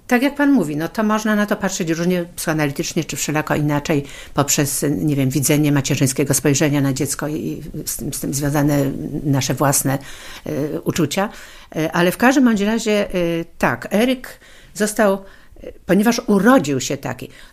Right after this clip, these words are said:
to jest jeszcze rzecz bardzo istotna. Mianowicie Eryk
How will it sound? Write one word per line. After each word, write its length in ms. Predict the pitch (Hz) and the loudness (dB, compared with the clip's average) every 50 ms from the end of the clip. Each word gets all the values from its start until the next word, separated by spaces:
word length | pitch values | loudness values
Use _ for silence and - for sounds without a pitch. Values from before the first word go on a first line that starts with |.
| - - - | -20 -14 -2
to 100 | - 262 | 0 2
jest 240 | 302 254 208 165 - | 4 4 2 2 0
jeszcze 280 | 151 139 135 - 147 127 | -2 -4 -4 -4 -6 -6
rzecz 180 | 131 147 135 | -6 -6 -6
bardzo 300 | 147 143 143 139 135 147 | -6 -6 -8 -6 -6 -8
istotna. 600 | - - - - - - 127 - - - - - - - - - - - - - | -8 -8 -10 -8 -8 -8 -10 -10 -12 -12 -12 -12 -14 -16 -18 -20 -20 -20 -6 -2
Mianowicie 500 | 170 165 175 196 233 277 - - - - | 0 0 2 0 0 0 -2 -2 0 0
Eryk 240 | 233 247 269 269 | 0 0 0 -2